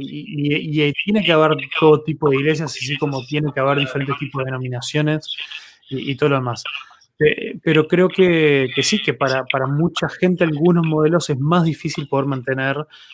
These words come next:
esta, el corazón correcto, digamos.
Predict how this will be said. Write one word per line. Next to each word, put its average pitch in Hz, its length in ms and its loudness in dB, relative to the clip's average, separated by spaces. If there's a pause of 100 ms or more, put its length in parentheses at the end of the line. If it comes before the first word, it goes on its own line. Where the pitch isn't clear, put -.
(180)
esta, 123 680 -2 (640)
el 131 120 -8
corazón 151 380 0
correcto, 139 420 0
digamos. 117 440 -6